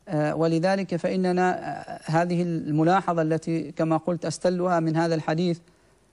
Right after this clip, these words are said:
آم، هو أن التقرب إلى الله سبحانه وتعالى في العشر الأواخر من رمضان لا يقتصر على الاعتكاف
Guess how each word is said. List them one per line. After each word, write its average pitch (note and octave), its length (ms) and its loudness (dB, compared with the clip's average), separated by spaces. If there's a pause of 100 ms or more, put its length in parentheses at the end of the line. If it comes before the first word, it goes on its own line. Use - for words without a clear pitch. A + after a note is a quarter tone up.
(200)
آم، D#3 400 0 (480)
هو G3 460 2 (840)
أن D#3+ 520 0 (100)
التقرب F#3 640 0
إلى E3+ 180 2
الله E3+ 260 0
سبحانه E3 440 0
وتعالى E3 480 0
في - 60 -6
العشر E3 360 -2
الأواخر D#3+ 520 0
من D#3+ 200 0
رمضان D#3 440 0 (760)
لا E3+ 160 4
يقتصر F#3 540 0
على D#3 200 2
الاعتكاف D3 520 -2